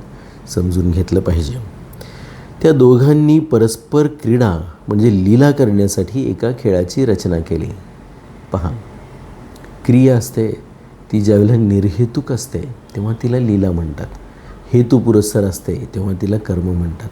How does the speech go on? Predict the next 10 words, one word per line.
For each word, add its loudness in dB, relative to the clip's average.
अध्यात्माची 0
भाषा -4
समजून -4
घेतली -6
पाहिजे. -8
एका 0
खेळाची 2
रचना 2
केली. -4
त्या 2